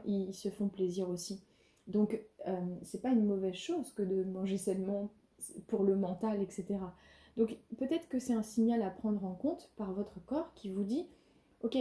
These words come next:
si, si t'as du mal à avoir une hygiène de vie correcte, faut peut-être aller travailler en amont sur peut-être justement du psychologique, quelque chose du passé, j'en sais rien. »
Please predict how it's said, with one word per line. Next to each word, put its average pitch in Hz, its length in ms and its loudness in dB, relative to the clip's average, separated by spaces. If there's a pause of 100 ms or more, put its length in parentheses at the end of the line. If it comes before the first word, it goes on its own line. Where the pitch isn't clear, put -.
si, 220 380 -2
si - 280 -6
t'as 185 140 2
du 208 220 4
mal 214 480 2
à 190 80 -6
avoir 196 260 -2
une 190 100 0
hygiène 190 300 0
de 190 100 4
vie 185 380 2
correcte, 196 460 -4 (460)
faut 220 100 2
peut-être 262 240 0
aller 202 180 4
travailler 196 460 0
en 196 120 0
amont 185 300 0
sur 214 360 -4
peut-être 190 280 -4
justement 185 460 -6
du 185 100 -4
psychologique, 170 640 -6
quelque - 140 -16
chose 190 180 0
du 170 80 -8
passé, 160 460 -4
j'en 170 180 -2
sais 180 100 -8
rien. » 208 280 2